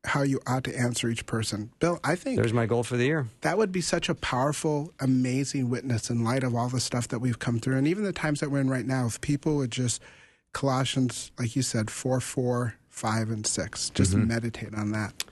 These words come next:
Speaker 1: and
Speaker 2: Yeah.
Speaker 1: walk that out.
Speaker 2: Yeah, open up Colossians four tonight, read through chapter four, and then look at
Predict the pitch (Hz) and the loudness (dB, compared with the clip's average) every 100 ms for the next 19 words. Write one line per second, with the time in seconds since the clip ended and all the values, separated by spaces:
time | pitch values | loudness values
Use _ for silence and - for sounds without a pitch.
0 | - 113 110 101 110 107 104 110 - - | -6 2 2 2 -2 -2 -2 -4 -6 0
1 | 117 110 151 254 247 - 175 156 - 117 | 2 2 2 0 0 0 0 0 -2 -4
2 | - 156 151 - 117 117 120 107 135 127 | 0 0 0 0 0 2 0 0 0 -2
3 | - - - 120 110 117 113 101 - 113 | -8 -20 -4 -2 2 0 0 -4 0 2
4 | 113 113 104 101 101 117 110 | 2 2 2 2 2 2 -2